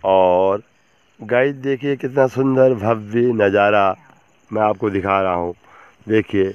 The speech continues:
कितना भव्य सुंदर ये नज़ारा है। देखिए भाई, चारों तरफ से जंगल और जंगल, चारों तरफ से जंगल। ये देखिए guys, कितना सुंदर नज़ारा है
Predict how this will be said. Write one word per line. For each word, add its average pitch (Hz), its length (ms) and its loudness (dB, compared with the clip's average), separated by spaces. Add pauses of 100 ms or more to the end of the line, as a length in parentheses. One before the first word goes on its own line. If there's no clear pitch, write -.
(180)
कितना 104 480 0
भव्य 92 640 -4
सुंदर 101 640 0 (520)
ये 95 160 0
नज़ारा 90 540 0
है। 76 160 -10 (440)
देखिए 92 360 -4
भाई, 98 220 0 (580)
चारों 131 400 0 (160)
तरफ 113 220 2
से 113 180 -6
जंगल 104 500 0 (600)
और 92 480 2 (380)
जंगल, 113 460 0
चारों 135 360 0
तरफ 110 300 0
से 107 100 -6
जंगल। 90 360 0 (420)
ये 113 220 0
देखिए 98 380 0
guys, 85 260 0 (680)
कितना 120 360 -2
सुंदर 110 500 0
नज़ारा 90 440 2
है 80 160 -14